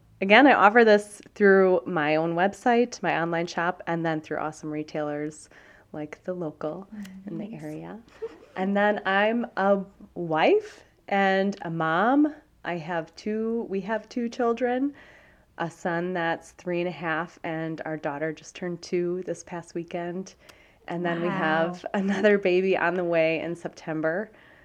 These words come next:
Speaker 1: and a dog that's pretty much my coworker. So <laughs>
Speaker 3: <laughs>
Speaker 1: that's me.
Speaker 3: When did you start Pillows of Grace, and what was your kind of journey to getting the business started?
Speaker 1: Yes.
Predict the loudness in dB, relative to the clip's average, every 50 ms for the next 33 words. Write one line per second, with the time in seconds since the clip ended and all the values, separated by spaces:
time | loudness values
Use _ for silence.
0 | -20 -20 -20 -20 _ -14 -10 -8 -6 -6 -6 -6 -6 -6 -6 -6 -8 -10 -10 -12
1 | -14 -14 -14 -14 -16 -20 -20 _ _ _ _ _ _ _ -12 -8 -6 -4 -4 -4
2 | -4 -6 -6 -8 -8 -8 -6 -4 -4 -2 -2 -4 -6 -6 -8 -8 -8 -10 -12 -18
3 | -20 -20 -20 -20 -16 -10 -8 -6 -6 -2 4 6 6 6 6 8 8 8 8 10
4 | 10 10 10 10 10 8 6 6 4 4 4 4 4 2 0 -2 -4 -6 -12 -8
5 | -4 -2 0 0 0 -2 -2 -2 0 2 2 2 0 -2 -4 -2 0 0 0 0
6 | -2 -6 -10 -16 -20 -20 -20 -20 -20 -20 -20 -20 _ _ -8 0 4 6 6 8
7 | 6 4 6 6 6 6 4 2 -4 -2 2 4 4 4 4 2 0 -4 -8 -12
8 | -16 -16 -18 _ _ -20 -12 -6 -2 -2 0 0 -2 -4 -6 -8 -8 -6 -6 -6
9 | -6 -6 -6 -4 -2 -2 0 0 0 0 0 0 -2 -2 -2 -2 -2 0 0 -2
10 | -4 -4 -4 -4 -4 -2 -2 -4 -4 -4 -8 -12 _ _ _ _ _ -16 -14 -12
11 | -10 -6 -4 -2 -2 -2 -2 -4 -4 -6 -8 -6 -6 -4 -4 -4 -6 -6 -8 -8
12 | -8 -8 -6 -4 -2 -2 -2 -2 -6 -6 -6 -6 -6 -8 -8 -12 -14 -14 -10 -6
13 | -4 -4 -4 -4 -8 -12 -14 -18 -20 _ _ _ _ -10 -6 -4 -4 -4 -4 -8
14 | -16 -20 -20